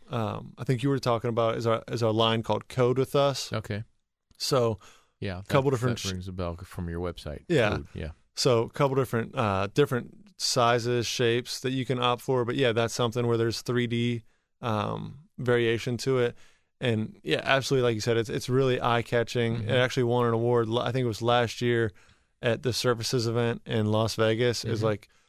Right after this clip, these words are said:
Speaker 1: one of the best new and unique products.
Speaker 2: Cool.
Speaker 1: And we actually won another one this year for a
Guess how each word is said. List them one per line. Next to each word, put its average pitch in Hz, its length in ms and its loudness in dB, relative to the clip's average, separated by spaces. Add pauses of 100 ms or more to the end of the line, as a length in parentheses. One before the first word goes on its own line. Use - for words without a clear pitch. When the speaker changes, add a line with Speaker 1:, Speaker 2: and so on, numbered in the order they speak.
(120)
Speaker 1:
one 127 140 0
of 120 60 2
the 113 60 2
best 117 300 2
new 123 280 2
and 117 160 -2
unique 117 260 0
products. 113 560 0
Speaker 2:
Cool. 98 240 -8 (180)
Speaker 1:
And 123 80 -2
we 120 100 4
actually 127 260 2
won 117 160 2
another 117 240 2
one 113 140 0
this 113 200 -2
year 113 160 -2
for 110 260 0
a 107 220 0